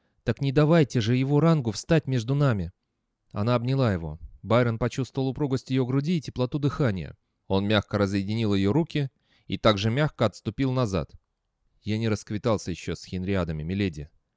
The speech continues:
«Но вы же сказали Автарху, что...» Он отвел глаза. «Простите, Арта. И забудьте то, что я сказал Автарху».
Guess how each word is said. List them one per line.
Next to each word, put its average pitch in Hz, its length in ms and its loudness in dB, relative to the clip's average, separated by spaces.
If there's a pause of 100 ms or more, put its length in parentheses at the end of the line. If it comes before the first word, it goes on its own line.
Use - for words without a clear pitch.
(440)
«Но 147 140 -4
вы 165 100 4
же 143 100 2
сказали 156 380 2
Автарху, 151 460 2
что...» 156 300 -2 (520)
Он 92 140 -2
отвел 98 320 0
глаза. 92 440 0 (800)
«Простите, 92 600 -2
Арта. 71 340 -6 (600)
И 139 100 4
забудьте 180 560 4
то, 104 180 2
что - 160 -2
я 92 100 2
сказал 110 340 0
Автарху». 82 500 -4